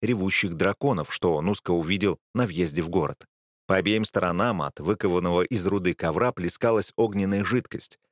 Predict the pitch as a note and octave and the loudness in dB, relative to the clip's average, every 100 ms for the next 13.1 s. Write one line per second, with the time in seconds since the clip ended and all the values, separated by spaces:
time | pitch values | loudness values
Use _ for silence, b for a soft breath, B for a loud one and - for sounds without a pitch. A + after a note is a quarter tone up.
0 | - E3+ D#3+ A#2 A#2 A2 G#2+ G#2+ A2+ G#2 | -2 0 2 2 2 2 2 2 2 0
1 | G#2+ B2 B2 D#3 C3+ - D2+ D#2 - C#3+ | -2 0 0 2 0 -2 -2 -2 0 2
2 | F2+ D2+ - G2 E2 D#2 - B2 A#2 A2 | 2 -2 0 0 2 -2 0 0 2 2
3 | F2 _ B2+ A#2+ G#2 G#2 G2 F2+ F2+ E2+ | 0 _ -2 0 0 0 0 2 2 0
4 | F#2 F2+ F2+ E2 D2 C#2+ - _ _ _ | 0 0 0 -2 -2 -6 -10 _ _ _
5 | - C#3 C3 A#2+ C#3 G#2+ - F2 - F2 | -2 0 2 2 2 0 0 -2 0 -2
6 | - F2+ F2 A2+ - F#2 - G#2 F2+ F2 | -2 -2 0 -2 0 0 2 2 2 0
7 | F2 F2 - F#2 C#2+ D2+ - _ - C#3 | 0 -2 0 0 0 -8 -12 _ -4 0
8 | D#3 - A#2 A#2 G#2 G#2 A2+ G#2+ A#2 A#2 | 2 2 2 2 2 2 0 0 2 2
9 | A#2 - G#2+ - A2+ G#2+ G2+ G#2 A#2+ A#2 | 2 2 -2 0 2 2 2 0 0 2
10 | D#3 A2 - D#2 _ _ A#2 D3 - C#3 | 2 0 -2 -6 _ _ 0 0 2 0
11 | D#3 A#2 F#2 F2+ A2+ G2+ F#2 - F#2 - | 0 -2 0 0 2 0 -2 -2 -4 -2
12 | G2 A2+ F#2 E2+ E2+ F2+ E2 - D3+ C#3 | 0 0 0 -2 -2 -2 -2 0 0 0
13 | - | -4